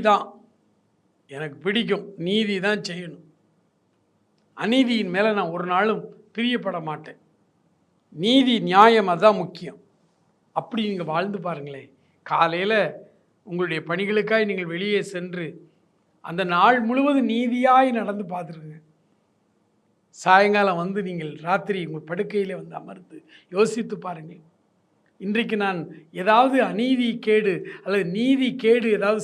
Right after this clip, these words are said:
செய்திருக்கிறேனா? என்னையும் அறியாமல் அநீதியிலே பிரியப்பட்டிருக்கிறேனா? என் சகோதரன் அடிக்கப்படும் பொழுது ரசித்திருக்கிறேனா? அல்லது மற்றவர்களெல்லாம் புரணி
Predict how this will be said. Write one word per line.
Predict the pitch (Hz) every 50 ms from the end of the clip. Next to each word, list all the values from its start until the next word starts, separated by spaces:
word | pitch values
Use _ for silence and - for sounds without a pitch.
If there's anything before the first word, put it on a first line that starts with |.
| 214 196
செய்திருக்கிறேனா? | 190 202 196 208 185 170 175 175 175 170 170 170 170 170 _ _ _ _ _ _ _ _ _ _ _ - 180
என்னையும் | 185 214 233 240 220 185
அறியாமல் | 175 180 196 214 220 226 226 240 226 196 175
அநீதியிலே | 170 190 220 233 226 233 226 220 220 214 202 208 -
பிரியப்பட்டிருக்கிறேனா? | 196 196 214 226 226 175 196 196 175 185 196 175 196 185 185 185 175 170 165 156 156 - - _ _ _ _ _ _ _ _ _ _ -
என் | 185 185 - -
சகோதரன் | 175 170 202 233 247 247 247 240 233 208 180
அடிக்கப்படும் | 180 180 208 190 247 247 233 226 226 220 208
பொழுது | 220 226 214 220 208 180
ரசித்திருக்கிறேனா? | - - 247 254 254 - 254 233 226 - - 214 202 202 190 185 175 175 175 _ _ _ _ _ _ _ _ _ _ - - - - -
அல்லது | 196 226 247 240 254 233 196
மற்றவர்களெல்லாம் | 190 - - 226 233 226 220 226 226 247 247 214 - 208
புரணி | 214 226 247 254